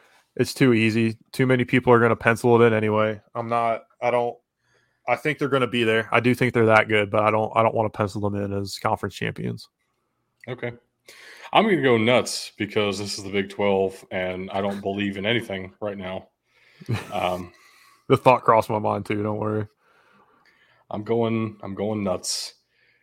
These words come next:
Speaker 2: but hear me out. I'm going with B Y U versus Texas Tech in the conference championship game this year.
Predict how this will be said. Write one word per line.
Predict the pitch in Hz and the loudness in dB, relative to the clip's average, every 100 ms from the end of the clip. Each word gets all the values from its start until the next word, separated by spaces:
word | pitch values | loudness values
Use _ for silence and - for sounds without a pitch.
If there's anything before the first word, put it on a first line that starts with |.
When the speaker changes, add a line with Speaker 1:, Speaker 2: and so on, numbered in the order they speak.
| _ _ | _ _
Speaker 2:
but | 98 92 | -10 -8
hear | 92 117 | -4 -2
me | 127 113 | 0 0
out. | 92 92 - - _ _ - | 0 -4 -10 -20 _ _ -12
I'm | 101 | -6
going | 117 120 107 | -2 0 0
with | 92 90 | -4 -4
B | 110 135 | -2 0
Y | 131 139 | -2 -2
U | 147 104 98 101 101 _ _ _ _ _ _ _ _ _ _ _ _ _ _ _ | -2 -2 -4 -6 -12 _ _ _ _ _ _ _ _ _ _ _ _ _ _ _
versus | 95 95 - - | -6 -6 -6 -8
Texas | - 110 110 117 - | -2 -2 0 -4 -6
Tech | - 101 82 _ _ _ _ _ _ _ _ _ _ _ _ - | -4 -4 -4 _ _ _ _ _ _ _ _ _ _ _ _ -18
in | 90 | -16
the | |
conference | 85 98 92 95 | -10 -8 -8 -10
championship | - 98 87 - 85 | -6 -6 -6 -8 -8
game | 92 87 | -8 -8
this | 87 85 | -10 -8
year. | - 87 85 | -8 -8 -10